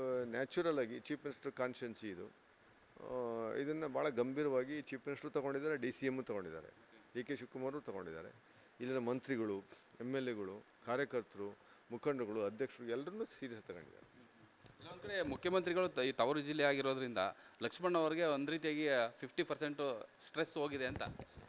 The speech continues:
Speaker 1: ಅಲ್ಲ, ನಾನು as a candidate ನಾನು ಏನ್ ಕೆಲ್ಸ ಮಾಡ್ಬೇಕು ಅದು ಮಾಡ್ಲೇಬೇಕು. ನಮಗೆ ಸಿಕ್ಕಾಪಟ್ಟೆ ಟೆನ್ಷನ್ಸ್ ಇರುತ್ತೆ, ಅಲ್ಲಿ ಕರೀತಾರೆ, ಇಲ್ಲಿ ಕರೀತಾರೆ, ಇಲ್ಲಿ ಕರೀತಾರೆ, ಅಲ್ಲಿ ಕರೀತಾರೆ, ಎಲ್ಲ ಕೆಳ ಕಡೆನೂ ಹೋಗಕ್ಕಾಗಲ್ಲ. ಆದ್ರೂ ಮ್ಯಾನೇಜ್ ಮಾಡುವಂಥ ಕೆಲಸವನ್ನು ಮಾಡ್ಲೇಬೇಕು. But ಚುನಾವಣೆ ಮಾಡೋದೆಲ್ಲ ನಮ್ಮ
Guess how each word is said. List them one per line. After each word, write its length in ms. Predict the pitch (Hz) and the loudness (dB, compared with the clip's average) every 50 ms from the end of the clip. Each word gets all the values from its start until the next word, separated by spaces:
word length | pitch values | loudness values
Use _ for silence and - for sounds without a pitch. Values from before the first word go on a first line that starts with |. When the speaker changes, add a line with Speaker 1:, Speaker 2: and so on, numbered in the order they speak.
| - - - - - - | -20 -20 -20 -20 -8 -2
Speaker 1:
ಅಲ್ಲ, 300 | - 165 170 139 92 80 | 4 6 6 6 6 4
ನಾನು 460 | 104 110 107 104 107 127 147 160 151 127 | 0 -2 0 2 2 2 2 4 4 4
as 180 | 117 110 110 | 4 4 4
a 100 | - 135 | 0 -2
candidate 460 | - - 117 123 139 147 160 165 156 | -2 0 2 2 2 4 4 2 2
ನಾನು 260 | 135 135 139 143 151 151 | 2 0 0 0 0 0
ಏನ್ 140 | 147 143 | 0 0
ಕೆಲ್ಸ 180 | 139 143 135 151 | -2 -2 -2 -2
ಮಾಡ್ಬೇಕು 440 | 156 151 147 143 147 147 143 - 156 | -2 0 -2 -2 -2 -2 -2 0 0
ಅದು 100 | 143 131 | 0 2
ಮಾಡ್ಲೇಬೇಕು. 600 | 143 143 147 143 143 127 113 101 - - 85 80 85 | 0 0 2 0 0 0 0 -2 -4 -6 -12 -10 -8
ನಮಗೆ 180 | 110 123 131 - | -6 -6 -6 -6
ಸಿಕ್ಕಾಪಟ್ಟೆ 400 | 117 107 - 139 139 139 139 135 | -4 0 2 2 2 2 0 -2
ಟೆನ್ಷನ್ಸ್ 420 | - 131 135 127 - 139 131 113 | 0 -2 -4 -4 -6 -8 -6 -6
ಇರುತ್ತೆ, 260 | 120 117 113 98 123 | -6 -6 -4 -2 0
ಅಲ್ಲಿ 140 | 117 123 120 | 0 0 -2
ಕರೀತಾರೆ, 460 | - 131 127 123 107 - 123 120 120 | -2 -4 -4 -4 -2 -2 -2 -2 -2
ಇಲ್ಲಿ 120 | 123 123 117 | -4 -4 -4
ಕರೀತಾರೆ, 400 | - 131 127 117 - 127 120 123 | -4 -4 -4 -4 -4 -6 -6 -4
ಇಲ್ಲಿ 140 | 117 117 | -6 -6
ಕರೀತಾರೆ, 400 | 107 - 127 123 113 - 123 123 | -6 -8 -8 -6 -6 -4 -2 -2
ಅಲ್ಲಿ 140 | 120 120 117 | -2 -2 -4
ಕರೀತಾರೆ, 320 | - 123 117 113 123 117 107 | -6 -6 -6 -6 -4 -4 -4
ಎಲ್ಲ 160 | 104 117 127 | -4 -4 -4
ಕೆಳ 260 | 123 - 117 113 120 | -4 -2 -2 -2 -2
ಕಡೆನೂ 300 | 110 131 120 123 123 117 | -4 -6 -6 -6 -6 -2
ಹೋಗಕ್ಕಾಗಲ್ಲ. 540 | 110 120 127 - - 107 110 110 104 92 82 80 - - - - - - - - - - | -2 -2 -2 -2 -4 -4 -4 -4 -4 -4 -6 -10 -12 -16 -20 -20 -20 -20 -20 -14 -6 -2
ಆದ್ರೂ 220 | 123 160 180 185 | 0 0 0 0
ಮ್ಯಾನೇಜ್ 300 | 165 143 143 143 151 151 | 0 0 2 2 2 2
ಮಾಡುವಂಥ 320 | 135 135 131 131 123 117 123 | 0 0 0 -2 -2 -2 -4
ಕೆಲಸವನ್ನು 380 | - 120 104 101 117 120 120 | -6 -8 -6 -6 -6 -6 -4
ಮಾಡ್ಲೇಬೇಕು. 500 | 110 104 104 107 113 107 107 104 - 139 | -4 -2 -2 -2 0 0 -2 -2 -2 -4
But 200 | 156 165 196 190 - - - - | -2 -2 -2 -4 -4 -6 -6 -4
ಚುನಾವಣೆ 340 | 165 170 185 190 196 190 | -2 -2 -2 -2 -2 -2
ಮಾಡೋದೆಲ್ಲ 460 | 185 165 156 156 156 151 143 135 143 143 | -2 0 0 2 2 2 2 2 2 0
ನಮ್ಮ 240 | 131 120 110 104 | -2 -2 -4 -4